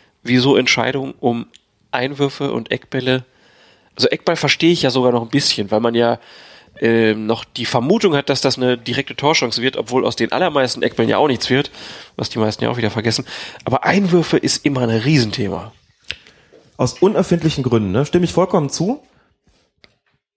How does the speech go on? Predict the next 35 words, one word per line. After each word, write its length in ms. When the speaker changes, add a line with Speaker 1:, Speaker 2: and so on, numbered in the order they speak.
Speaker 2:
Habe 160
ich 80
auch 120
zigmal 320
so 80
erlebt, 240
ist 80
also 140
auch 100
kein 420
neues 340
Phänomen. 580
Am 100
besten 280
noch 120
Einwurfhöhe 440
Mittellinie. 640
Speaker 1:
Ja. 140
Speaker 2:
Du 60
sagst 300
also, 160
eine, 240
eine 140
totere 400
Zone 300
gibt's 240
gar 180
nicht 160
als 180
das. 360
Plötzlich 320
balgen 320
die 80
sich 180
da. 280